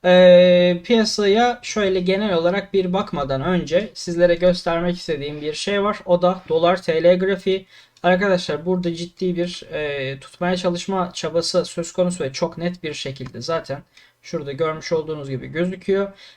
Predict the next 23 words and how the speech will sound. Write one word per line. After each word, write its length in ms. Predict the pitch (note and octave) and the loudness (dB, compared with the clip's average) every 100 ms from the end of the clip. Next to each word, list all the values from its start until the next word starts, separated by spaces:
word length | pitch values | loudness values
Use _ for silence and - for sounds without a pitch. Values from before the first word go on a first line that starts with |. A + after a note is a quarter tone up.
| _ | _
Ee, 60 | E3 D#3+ D3+ C#3+ C3 - | 0 0 2 0 -2 -8
eğer 680 | - E3+ A#3+ A#3+ A#3 - - _ _ _ | -2 2 2 2 -2 -8 -18 _ _ _
çok 320 | - A3+ A3 | -2 -2 -2
büyük 260 | G#3 F#3 - | -4 -4 -2
bir 220 | F#3+ F3+ | -2 -2
para 380 | E3+ E3+ F3 - - | 0 4 2 0 -8
geçmezse, 600 | D#3+ - F#3+ F#3+ - C3+ | -8 -4 -2 -2 -4 -8
sıcak 400 | - F3 F#3 F3 | -4 -2 0 0
para 140 | D3+ | -2
geçmezse 760 | C#3 E3 - G3+ F3+ - G3 F3 | 0 -2 -2 -4 -4 -2 -2 -2
bu, 320 | F3 F#3 E3+ - - | 0 0 0 -6 -6
e, 80 | C#3 C2+ - - - - - | -4 -4 -6 -10 -12 -14 -10
aşağı 440 | - E3 - F3+ F#3+ | -6 -4 2 4 6
yönlü 420 | E3 D3 D#3 F#3+ - _ _ - | 4 2 -4 -6 -8 _ _ -4
değil, 340 | E3+ D3+ F3+ - | -2 -2 -6 -10
yukarı 320 | E3+ F3 E3+ | -2 -2 0
yönlü 380 | D3 C3+ D#3 F3+ - | -2 -2 -6 -14 -14
sert 460 | - - F#3 F3+ | -8 -2 -2 -4
bir 120 | D3 | -8
şekilde 540 | C3+ C3+ A#2 C3+ F3+ F3+ | -8 -10 -10 -8 -8 -8
kırılacaktır 1000 | - E3 E3 E3 F#3+ F#3+ - D#3 C3+ C3+ | -4 -2 -2 -2 -2 -2 -4 -4 -2 -2
diye 300 | C3+ C#3+ F3+ _ | -2 -2 -6 _
düşünüyorum. 640 | D3 - D#3+ E3+ E3 E3 | -14 -10 -6 -4 -4 -6